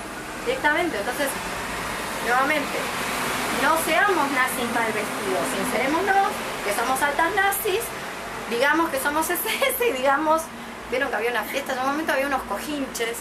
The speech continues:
muy divertidos, muy divertidos si no fueran nazis mal vestidos. Bueno, pero se sinceraban con su nazismo,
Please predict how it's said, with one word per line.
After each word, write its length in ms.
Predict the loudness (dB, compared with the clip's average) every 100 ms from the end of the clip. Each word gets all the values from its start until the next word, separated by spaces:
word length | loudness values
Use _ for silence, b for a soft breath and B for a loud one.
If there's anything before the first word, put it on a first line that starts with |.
| -6
muy 140 | -2 0
divertidos, 720 | 0 -2 -4 -2 0 0 2
muy 140 | 2
divertidos 340 | 2 2 0
si 60 | 0
no 80 | -2
fueran 280 | 0 0 -2
nazis 240 | -4 -2
mal 100 | -2
vestidos. 440 | -4 -4 -4 -4 -6 -10 -10 -10 -10 -10 -12 -12 -12 -12 -12 -12 -12 -4
Bueno, 160 | 0 0
pero 120 | 0
se 120 | -4
sinceraban 540 | -4 -2 2 2 2 0
con 160 | -6
su 100 | -6 -4
nazismo, 440 | -4 -6 -8